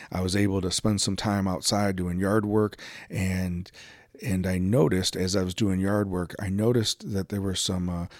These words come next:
some flowers beginning to come up, some plants beginning to come up. And as I was reflecting on the, the winter and how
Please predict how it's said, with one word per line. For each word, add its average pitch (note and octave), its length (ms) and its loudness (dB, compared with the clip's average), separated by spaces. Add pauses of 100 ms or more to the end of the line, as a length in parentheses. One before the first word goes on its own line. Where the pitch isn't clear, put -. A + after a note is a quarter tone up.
(200)
some F2+ 200 -2
flowers F#2+ 640 0
beginning F#2 280 0
to E2+ 80 -6
come F#2 120 -2
up, D#2+ 200 -4
some F#2 160 -2
plants G2+ 340 -2
beginning F2 320 -2
to E2+ 60 -4
come F2 200 -2
up. E2 140 -4 (640)
And F#2 480 0 (1600)
as A#2 200 4
I A#2 60 8
was G2+ 160 4
reflecting G2+ 800 0
on E2 420 -4 (480)
the, F2+ 720 -2
the G2 180 -2
winter F2+ 560 0
and F#2 160 -4
how G2 460 0